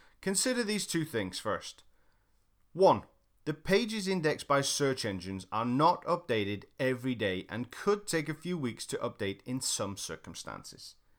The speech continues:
And two, the meta description taken from LinkedIn profile can show both past and present jobs. This means your next step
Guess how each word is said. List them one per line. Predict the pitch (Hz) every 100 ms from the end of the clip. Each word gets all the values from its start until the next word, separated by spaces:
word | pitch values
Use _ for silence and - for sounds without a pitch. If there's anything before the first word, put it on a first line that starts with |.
| _ _ -
And | 95
two, | - 226 233 220 - - - _
the | 147
meta | 156 165 226
description | 185 143 - 135 - 127
taken | - 120 123
from | 113 98 117
LinkedIn | 226 226 139 120
profile | - 131 123 127 123 120 - - -
can | - 131
show | - 151
both | 123 113 -
past | - 165 170 - - _ -
and | 135 156 175
present | - 98 87 90
jobs. | 101 110 90 - - - - _ _ _ _ _ -
This | 139 247 -
means | 185 151 147 131
your | 123
next | 123 135 170 - -
step | - 107 -